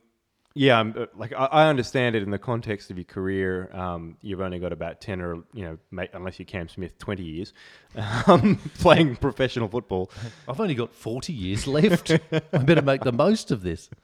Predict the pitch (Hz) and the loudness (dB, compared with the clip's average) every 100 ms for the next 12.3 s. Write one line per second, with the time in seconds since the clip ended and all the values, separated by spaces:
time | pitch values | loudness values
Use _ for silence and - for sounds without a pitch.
0 | - - - - 143 139 139 - - 117 | -20 -20 -20 -20 -4 0 0 -2 -20 -6
1 | - 165 180 165 131 117 117 131 135 135 | 2 6 10 10 8 4 2 2 2 0
2 | 131 - 139 120 117 110 117 110 113 107 | -2 2 4 4 2 -2 0 2 0 -2
3 | 98 - 104 98 - 98 98 104 98 95 | -8 -6 -2 -2 -2 -4 0 0 0 -4
4 | 107 110 98 92 101 90 92 92 85 90 | -4 -2 -4 -6 -6 -4 -4 -4 -6 -8
5 | 92 - 98 87 87 - - 92 92 - | -12 -8 -6 -6 -10 -12 -12 -10 -8 -4
6 | 90 95 92 101 - 101 - 104 - 135 | -4 -2 -2 -2 -4 -6 -4 -6 -6 -4
7 | 98 - - 110 107 98 - 87 101 - | -4 -4 -4 0 2 0 -4 -10 -10 -8
8 | 92 - 90 101 - 135 143 90 - 90 | -8 -8 -12 -14 -10 -6 -6 -8 -6 -6
9 | 87 - 90 85 - 98 90 87 104 - | -6 -8 -10 -10 -12 -10 -8 -6 -8 -8
10 | 92 110 107 113 101 87 92 - 95 107 | -4 -6 -6 -8 -8 -10 -14 -14 -6 -4
11 | 98 98 104 104 98 92 95 - 90 - | -2 0 2 0 -4 -6 -8 -8 -10 -10
12 | - 85 | -14 -12